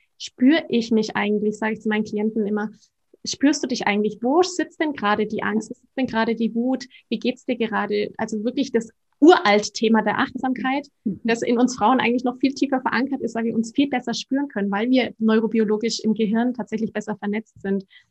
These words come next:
Speaker 1: Und da
Speaker 2: Mhm.
Speaker 1: tatsächlich, ja, die Psychoneuroimmunologie ist ja das immer auch so das Stichwort, einfach so ein ganz gutes Gefühl haben eben füreinander und für dieses
Speaker 2: Ja.
Speaker 1: Spüren von Momenten.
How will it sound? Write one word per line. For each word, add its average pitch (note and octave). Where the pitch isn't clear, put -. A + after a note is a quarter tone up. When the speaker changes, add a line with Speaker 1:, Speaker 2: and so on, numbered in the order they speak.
Speaker 1:
Und G#3
da G3+
Speaker 2:
Mhm. G3+
Speaker 1:
tatsächlich, A3
ja, G3+
die G3
Psychoneuroimmunologie G#3
ist G#3+
ja G3+
das G3+
immer G3+
auch F#3
so F#3+
das G3
Stichwort, G#3+
einfach G#3
so G#3+
ein G#3
ganz A3
gutes A3+
Gefühl A#3
haben G3+
eben G3+
füreinander G3
und G3+
für G#3
dieses G#3+
Speaker 2:
Ja. -
Speaker 1:
Spüren A3
von G#3
Momenten. F#3+